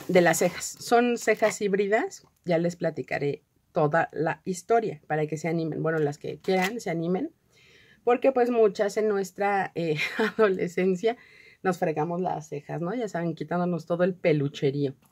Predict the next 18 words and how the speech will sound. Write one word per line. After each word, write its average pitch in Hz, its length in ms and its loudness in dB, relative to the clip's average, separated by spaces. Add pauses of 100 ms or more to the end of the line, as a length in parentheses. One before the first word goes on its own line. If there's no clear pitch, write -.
(580)
Bueno, 131 240 -4 (1800)
el 202 120 0
siguiente 233 300 0
artículo 269 380 0
que 214 80 0
les 170 120 0
voy 175 120 0
a 202 40 -2
mostrar 202 720 -2 (1700)
es 196 160 4
esta 226 340 4
mini, 240 280 4
mini 240 260 2
carterita. 185 640 4 (1300)
Vean, - 400 -4 (580)
está - 240 8
bien 269 240 6
chula. 262 800 6